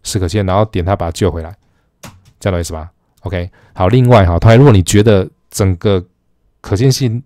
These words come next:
状-，呃，可见性图块的编辑器的界面呢，呃，实在是背景实在太亮了，对不对？那你的字又那么亮啊，看不到怎么办？同学，你就调背景哦。你现在在可见性的这个动态图块编辑器里面呢，同学，你可以按这个工具有没有？然后选这个选项。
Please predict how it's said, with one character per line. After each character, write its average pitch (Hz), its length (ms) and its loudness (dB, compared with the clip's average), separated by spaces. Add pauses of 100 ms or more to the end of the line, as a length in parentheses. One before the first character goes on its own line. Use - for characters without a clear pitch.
(220)
状-， 131 260 0
呃， 104 120 0
可 - 160 -2
见 113 80 4
性 131 80 4
图 107 120 4
块 123 100 4
的 107 60 0
编 113 140 2
辑 104 60 2
器 110 240 -2
的 101 100 -2
界 113 240 0
面 110 200 2
呢， 87 160 -4 (460)
呃， 95 200 -2
实 - 100 -6
在 104 120 0
是 117 200 2 (540)
背 127 140 4
景 90 120 -4
实 - 80 -6
在 98 120 0
太 - 180 -2
亮 104 240 -2
了， 82 100 -8
对 85 120 -8
不 80 40 -10
对？ 78 80 -16 (140)
那 120 100 -2
你 110 100 2
的 90 40 0
字 113 220 -4
又 107 100 2
那 101 80 0
么 92 80 -4
亮 92 220 -4
啊， 80 100 -12
看 113 160 -4
不 110 40 -2
到 104 100 -2
怎 85 100 -10
么 78 60 -12
办？ 85 180 -8 (220)
同 101 120 -4
学， 95 40 0
你 92 60 -2
就 113 100 4
调 90 240 -4
背 98 180 0
景 85 220 -12
哦。 78 100 -14
你 95 80 -2
现 139 160 2
在 143 60 4
在 - 20 2
可 101 140 -4
见 117 120 4
性 123 160 4
的 101 60 4
这 107 100 0
个 104 120 2
动 120 120 2
态 117 80 4
图 101 80 2
块 107 100 2
编 104 180 0
辑 - 100 -4
器 113 80 -2
里 87 80 -2
面 92 180 0
呢， 82 140 -6 (260)
同 104 120 -4
学， - 20 0
你 92 100 -4
可 101 120 -4
以 113 40 2
按 113 120 -2
这 107 80 -4
个 95 80 -4
工 98 260 -4
具 107 160 -10
有 82 80 -10
没 80 100 -14
有？ 80 100 -16 (560)
然 98 140 -4
后 113 40 0
选 90 220 -6
这 98 100 -10
个 98 80 -6
选 82 240 -10
项。 90 280 -8